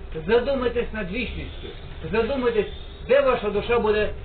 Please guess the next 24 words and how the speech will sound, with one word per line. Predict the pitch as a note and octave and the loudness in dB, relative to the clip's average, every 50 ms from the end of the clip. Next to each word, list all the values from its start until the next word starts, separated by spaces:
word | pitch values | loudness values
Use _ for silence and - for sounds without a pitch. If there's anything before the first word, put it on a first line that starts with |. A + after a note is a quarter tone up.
| - - - - | -10 -10 -10 -8
після | - G#3+ - - G#3 | -8 -8 -2 -2 0
того, | G3 B3 B3+ A#3+ A3+ | 2 4 4 4 4
коли | - G#3 G#3 G#3 | 4 4 2 4
буде | F#3+ G3+ G3+ G3+ | 4 4 4 6
воскресіння | G3+ G3 - - F#3+ E3+ - F#3+ F#3+ F#3 F#3 | 4 4 2 0 -4 -4 -2 -2 -2 0 0
мертвих. | F#3 G3 F#3+ F3+ - - - - - - - - - - - - - - - - - - - - - - - | 0 0 -2 -2 -2 -4 -10 -12 -12 -12 -10 -12 -12 -12 -12 -12 -12 -12 -12 -12 -10 -10 -8 -6 -6 -2 0
Вірите | A3 C#4 D4+ C#4+ C#4 - - A#3+ | 0 2 2 2 0 2 2 4
в | G#3+ | 4
Господа | G3+ A#3 A#3+ A#3 - G#3 G#3 F#3+ G3+ | 4 4 4 2 2 0 2 4 4
Ісуса | G3 - G3+ G3+ F#3+ G3 F#3+ F#3 | 2 2 2 -2 -2 -2 -2 -2
Христа, | F3+ E3+ - - - F#3 F3 - - - - - - - - - - - | -2 -2 -2 -2 -2 0 0 0 -2 -4 -6 -8 -8 -8 -8 -10 -6 -2
прийміть | G#3+ G#3 G#3+ A3+ A#3 B3 C#4+ D4 - - - | 0 2 4 4 2 2 0 -2 -2 -2 2
цей | A3+ A3+ G#3 | 4 4 4
дар, | - G#3+ G#3+ G3+ F3+ - - - - - - - - - | 6 4 4 4 4 2 -2 -6 -6 -6 -4 -2 -2 0
дар | - A#3 C4+ C#4 C4 - - - | 4 4 6 6 6 4 6 6
Божий, | - C#4 C#4 C4+ A#3+ A#3 G#3+ | 6 6 6 6 6 4 4
життя | G#3+ G#4 - - | 4 4 4 4
вічне, | - - - - - - - - - - - - - - - - | 4 4 2 0 2 2 4 4 4 4 4 4 4 4 2 4
прийміть | A3 A3 A#3 A#3+ B3+ C#4 C#4+ - - - G#3+ | 4 4 6 6 6 4 4 2 2 2 4
любов | G#3+ G#3 F#3 G#3 A3 G#3 - - | 4 4 6 6 6 6 6 6
Христа, | - F#3+ - - - - G3 F3 - - - - - - - - - - | 4 4 6 6 4 4 4 4 4 4 2 2 0 0 2 2 4 6
Бог | D#3+ E3+ - - - | 6 6 6 6 4
любить | D#3+ D#3 - - - - | 4 4 4 4 4 4
вас | - B2+ - - | 2 2 2 0